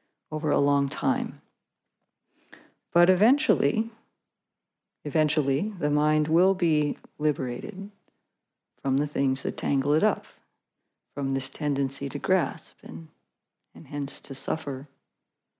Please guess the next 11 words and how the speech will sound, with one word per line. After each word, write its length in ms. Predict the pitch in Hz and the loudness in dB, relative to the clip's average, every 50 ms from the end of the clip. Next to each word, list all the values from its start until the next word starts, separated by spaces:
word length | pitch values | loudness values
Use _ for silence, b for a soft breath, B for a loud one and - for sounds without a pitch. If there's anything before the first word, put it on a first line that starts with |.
| _ _ _ _ _ _ _ _ _ _ _ _ _ _ _ _ _ _ | _ _ _ _ _ _ _ _ _ _ _ _ _ _ _ _ _ _
So 180 | _ - - 147 | _ -4 -2 0
the 100 | 143 147 | 0 2
next 260 | 147 151 143 - - | 2 0 -2 -4 -6
step 440 | - - - 131 135 226 - - 151 | -4 2 4 4 4 4 2 0 2
in 200 | 139 135 135 135 | 2 4 4 2
liberative 480 | 139 131 135 143 - - 151 139 135 | 0 0 -2 -4 -4 -2 -4 -4 -4
dependent 420 | - - - - 143 143 143 139 139 | -6 -10 -6 -4 -2 -2 0 0 0
arising 600 | 139 135 135 139 139 143 139 143 143 147 143 139 | -2 -2 -2 -2 -2 -2 -2 -2 -2 -2 0 0
is 420 | 139 139 139 143 147 147 - - - - - | 0 0 0 0 -2 -4 -8 -12 -16 -16 -12
liberation, 760 | 151 143 143 143 151 151 170 202 220 - - - 151 151 139 135 _ _ _ _ _ _ _ _ _ _ _ _ _ _ _ 170 | -8 -8 -6 -4 -4 -2 -2 -2 -2 -4 -6 -8 -8 -10 -12 -16 _ _ _ _ _ _ _ _ _ _ _ _ _ _ _ -6
vimutti, 680 | 165 160 156 160 185 190 185 - 156 147 139 143 131 | -2 0 2 2 2 2 0 0 -2 -2 -2 -4 -8